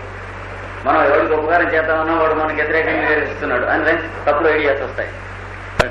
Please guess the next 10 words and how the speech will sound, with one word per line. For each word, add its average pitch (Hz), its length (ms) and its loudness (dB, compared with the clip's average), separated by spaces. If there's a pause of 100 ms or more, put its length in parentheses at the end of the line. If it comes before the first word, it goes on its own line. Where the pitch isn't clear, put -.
(220)
సడన్ 185 240 4
గా 185 60 4
ఎత్తేస్తారు, 165 420 0 (2500)
బిజినెస్ 156 680 0
కొట్టెత్తేస్తారు. 160 720 2 (680)
"ఏమయ్యా 180 260 6
కొట్టెత్తేస్తాడు, 170 680 -2
మరి 156 260 2
ఏం 165 80 0
చేయమంటారండి?" 160 760 0